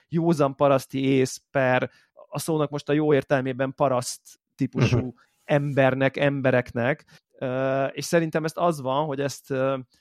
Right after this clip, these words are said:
Speaker 1: ezt nagyon szeretjük mi emberek nézni, hogy kicsit ezek
Speaker 2: És
Speaker 1: a
Speaker 2: akkor
Speaker 1: celebek
Speaker 2: nem,
Speaker 1: elbuknak.
Speaker 2: nem lett, nem lett unalmas másolat a második évad az elsőnek? Érdemes
Speaker 1: És
Speaker 2: belekezdeni?
Speaker 1: azért, ugye, ugye,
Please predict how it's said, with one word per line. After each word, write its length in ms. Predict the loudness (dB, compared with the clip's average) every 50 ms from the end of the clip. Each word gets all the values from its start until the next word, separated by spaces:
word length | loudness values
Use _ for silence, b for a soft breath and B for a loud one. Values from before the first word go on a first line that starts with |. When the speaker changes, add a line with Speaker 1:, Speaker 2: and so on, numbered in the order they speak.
| _
Speaker 1:
ezt 160 | -16 -8 -2
nagyon 220 | 0 2 2 2 2
szeretjük 880 | 2 2 2 4 2 0 -2 _ _ _ _ _ -10 -10 -10 -10 -8
mi 140 | -6 -4 -2
emberek 440 | -2 -2 -2 -4 -4 -4 -6 -6 -8
nézni, 320 | -6 -6 -6 -6 -6 -8
hogy 140 | -8 -10 -8
kicsit 300 | -8 -8 -8 -6 -6 -4
ezek 160 | -4 -4 -4
Speaker 2:
És 140 | -2 0 2
Speaker 1:
a 40 | 2
Speaker 2:
akkor 120 | 2 4
Speaker 1:
celebek 160 | 4 2 2 2
Speaker 2:
nem, 140 | 2 2 2 2
Speaker 1:
elbuknak. 280 | 0 -2 -2 -2 0
Speaker 2:
nem 80 | 2 0
lett, 260 | 0 0 -2 -8 -12 -6
nem 200 | -2 0 0 2
lett 220 | 0 0 -2 -6
unalmas 560 | -6 -2 0 0 0 0 0 -2 -2 -4 -4
másolat 640 | -4 -2 -2 -2 -2 -2 -4 -2 -2 -2 -4 -4 -4
a 220 | -4 -4 -4 -4 -6 B B B B B B B B
második 520 | -2 -2 -2 -2 -2 -4 -4 -4 -6 -4 -2
évad 300 | -2 0 0 -2 -4 -4
az 120 | -4 -2
elsőnek? 600 | -2 -2 -2 -2 -4 -4 -4 -4 -6 -6 -10 -10 -8
Érdemes 460 | -8 -6 -6 -4 -4 -4 -4 -4 -4
Speaker 1:
És 80 | -2
Speaker 2:
belekezdeni? 680 | -2 0 0 0 2 4 4 4 4 2 0 -2 -2 -4 -8
Speaker 1:
azért, 40 | -4
ugye, 160 | -2 -2 -2 0
ugye, 160 | -2 -2